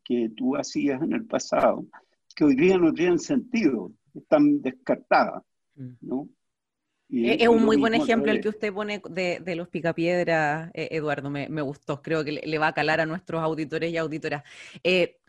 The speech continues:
Speaker 2: ha sido una
Speaker 1: Bueno.
Speaker 2: conversación interesantísima, lamentablemente ya se nos acabó el tiempo, el tiempo vuela con las buenas conversaciones y con los buenos invitados,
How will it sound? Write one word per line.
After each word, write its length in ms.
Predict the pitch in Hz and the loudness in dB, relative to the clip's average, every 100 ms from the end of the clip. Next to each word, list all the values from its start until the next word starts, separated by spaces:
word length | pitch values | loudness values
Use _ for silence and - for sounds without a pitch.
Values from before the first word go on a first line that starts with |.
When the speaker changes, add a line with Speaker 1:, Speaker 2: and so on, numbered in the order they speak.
| - | -6
Speaker 2:
ha 120 | 180 | -4
sido 160 | 190 226 | 0 2
una 100 | 220 | 4
Speaker 1:
Bueno. 80 | 196 | 2
Speaker 2:
conversación 400 | 180 180 185 202 | 0 0 -2 -2
interesantísima, 1000 | 190 180 180 160 151 262 277 254 240 247 | -2 -2 -2 -6 0 0 2 0 -2 -2
lamentablemente 1040 | 180 170 170 - 202 220 214 214 220 196 | -6 -6 -8 2 2 2 0 -2 -4 -4
ya 100 | 185 | -4
se 120 | 196 | -4
nos 160 | 190 180 | -6 -6
acabó 260 | 165 165 | -2 -2
el 100 | 180 | -4
tiempo, 420 | - 202 202 - 180 | -6 -8 -8 -8 -10
el 100 | 170 | -6
tiempo 320 | 180 185 170 | -8 -4 -2
vuela 400 | 190 196 196 196 | 0 -2 -4 -8
con 140 | 196 | -6
las 100 | 185 | -6
buenas 240 | 175 185 185 | -6 -8 -8
conversaciones 720 | 185 180 180 175 185 190 190 | -10 -10 -10 -10 -10 -8 -8
y 60 | 175 | -8
con 160 | 180 | -6
los 100 | 180 | -6
buenos 240 | 175 185 185 | -6 -6 -6
invitados, 640 | 180 170 190 214 220 226 | -8 -4 0 2 0 -6